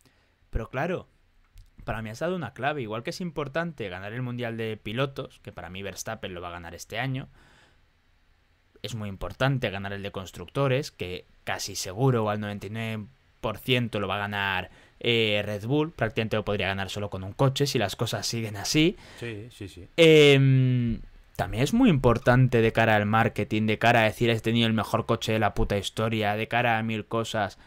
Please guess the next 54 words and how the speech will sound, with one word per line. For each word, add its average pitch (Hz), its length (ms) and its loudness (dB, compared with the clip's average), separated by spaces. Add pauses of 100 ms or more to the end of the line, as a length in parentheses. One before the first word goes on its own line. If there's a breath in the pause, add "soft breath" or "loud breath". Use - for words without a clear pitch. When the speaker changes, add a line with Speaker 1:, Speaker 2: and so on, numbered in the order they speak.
(120)
Speaker 1:
hacer 120 320 0
un 113 220 -2 (100)
uno 147 360 4
dos 123 420 2 (400 soft breath)
en 123 80 -4
el 123 140 -2
campeonato. 110 540 -2
Es 151 60 -4
que, 190 120 0
por 202 100 -2
ejemplo, 180 300 0
esto 180 180 0
ya 165 80 4
les 247 140 2
pasó 127 280 -2
con 95 220 -6
Webber, 170 340 4 (380 soft breath)
que 131 60 2
hubo 180 220 6
años 202 360 4
de 127 60 0
absoluta 117 500 0
dominancia 196 560 -2
de 104 80 -6
Sebastian 165 480 -6
Vettel 220 400 -2 (480 soft breath)
y 160 120 0
Webber 220 480 2 (140)
no 185 120 0
era 220 140 0
capaz 135 280 -6
de 127 140 -6
quedarte 120 300 -6
segundo 131 360 -6
en 120 80 -6
el 120 100 -8
campeonato 127 640 -6
y 135 80 -2
no 147 140 -6
tenías 180 320 -6
ese 135 340 -8
uno 170 360 0
dos 139 360 -2 (320 soft breath)
de 135 200 -2
Red 117 240 -6
Bull. 151 240 -4 (220 soft breath)
Esto - 240 -6
es 143 100 -6
algo 208 400 0
que - 80 -12
no 95 120 -12
todas 107 140 -8
las 110 140 -8
temporadas 165 720 -4